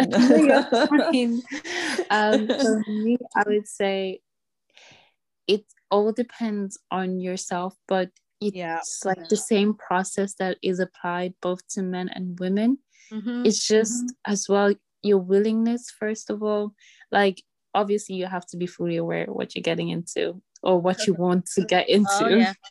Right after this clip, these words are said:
Speaker 1: Of that internal look and make that, obviously, I keep on repeating this, conscious decision because, you know, you
Speaker 3: Mm.
Speaker 1: have to make it with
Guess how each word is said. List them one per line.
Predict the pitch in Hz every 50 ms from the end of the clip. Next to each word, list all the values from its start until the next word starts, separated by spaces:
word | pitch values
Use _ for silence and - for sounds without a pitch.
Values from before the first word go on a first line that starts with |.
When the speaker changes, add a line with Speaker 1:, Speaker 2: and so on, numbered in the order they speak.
| - -
Speaker 1:
Of | 180 - -
that | 185 180 180 - - _ _ _ _ _ _ _ _ _ _ _ _ _ _ _ _ _ _ _ _ _ _ _ -
internal | 208 220 214 196 - - 208 196 190 185 185 180 175 175
look | 180 180 175 170 _ - - _ -
and | 170 180 180 180
make | 180 175 - _
that, | - 170 175 - _ _ _ _ _ _ _ _ -
obviously, | 175 170 165 165 - - 160 165
I | - 175 180 - - _ _
keep | - - 226 202 -
on | 208 180
repeating | 180 165 165 - 208 175 165 170
this, | 156 156 - -
conscious | - - - 185 143 147 - 196 - - 156 175 190 - - _
decision | 170 185 180 - - 185 175 170 165 156 156 147 147 160 - -
because, | 165 - - 196 175 165 165 170 - _ _ _ - - - _ _ _
you | - 185 190
know, | 185 180 175 175 175
you | 175 175 180 185
Speaker 3:
Mm. | 196
Speaker 1:
have | 190 185 190 196 - -
to | 208
make | 190 185 175 - - -
it | 180 175
with | 180 170 170